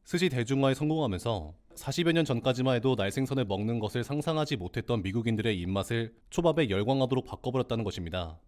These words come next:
문 전 총재는 천구백팔십 년 뉴욕에서 신도들을 모아놓고 참치의 길이라는 연설을 했으며 당시 연설 현장에 모인 약 칠십여 명의 신도들은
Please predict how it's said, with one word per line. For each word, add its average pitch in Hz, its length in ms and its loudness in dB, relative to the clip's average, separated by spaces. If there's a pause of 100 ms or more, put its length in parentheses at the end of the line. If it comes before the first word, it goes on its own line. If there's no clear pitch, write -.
(140)
문 131 160 4
전 156 160 4
총재는 127 600 0
천구백팔십 170 640 -4
년 135 160 0
뉴욕에서 107 640 -2
신도들을 165 420 0
모아놓고 101 720 -2 (120)
참치의 175 460 0
길이라는 113 500 2
연설을 104 360 0
했으며 92 540 -6
당시 131 340 -2
연설 110 260 2
현장에 160 360 2
모인 113 360 0
약 107 240 0
칠십여 180 400 0
명의 156 220 2
신도들은 117 680 -2